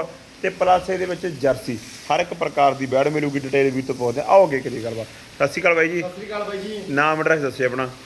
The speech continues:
Speaker 2: ਨਾਮ ਬਾਈ ਭਾਨੂ ਸਿੰਘ ਹੈ, ਪਿੰਡ ਹੈ ਜ਼ਿਲ੍ਹਾ ਬਰਨਾਲਾ ਜੀ।
Speaker 1: ਮੋਬਾਈਲ ਨੰਬਰ ਜੀ ਆਪਣਾ।
Speaker 2: ਕੰਟੈਕਟ ਨੰਬਰ ਹੈ ਅਠਾਨਵੇਂ ਸਤੱਤਰ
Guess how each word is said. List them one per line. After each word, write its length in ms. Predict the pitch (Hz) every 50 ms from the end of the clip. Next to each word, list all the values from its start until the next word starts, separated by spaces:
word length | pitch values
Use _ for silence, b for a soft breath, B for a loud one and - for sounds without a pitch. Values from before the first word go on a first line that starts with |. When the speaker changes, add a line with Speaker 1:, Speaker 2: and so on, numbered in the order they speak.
| - 165 180
Speaker 2:
ਨਾਮ 140 | 190 202 202
ਬਾਈ 100 | 214 220
ਭਾਨੂ 300 | 208 226 233 226 214 196 180
ਸਿੰਘ 200 | 185 180 190 196
ਹੈ, 120 | 226 226 226
ਪਿੰਡ 180 | 226 220 214
ਹੈ 300 | 214 214 214 220 220 208
ਜ਼ਿਲ੍ਹਾ 220 | 202 208 208 226 226
ਬਰਨਾਲਾ 340 | - - 190 185 170 156 147
ਜੀ। 100 | 139 127 123
Speaker 1:
ਮੋਬਾਈਲ 320 | 139 135 139 143 147 143
ਨੰਬਰ 200 | 143 139 135 135
ਜੀ 40 | 135
ਆਪਣਾ। 240 | 135 - 123 123 117 110 - - -
Speaker 2:
ਕੰਟੈਕਟ 380 | 196 202 202 214 208 208 214
ਨੰਬਰ 200 | 214 214 202 208
ਹੈ 120 | 226 247 240
ਅਠਾਨਵੇਂ 320 | 240 196 202 208 208 220 214
ਸਤੱਤਰ 320 | - 240 226 226 233 220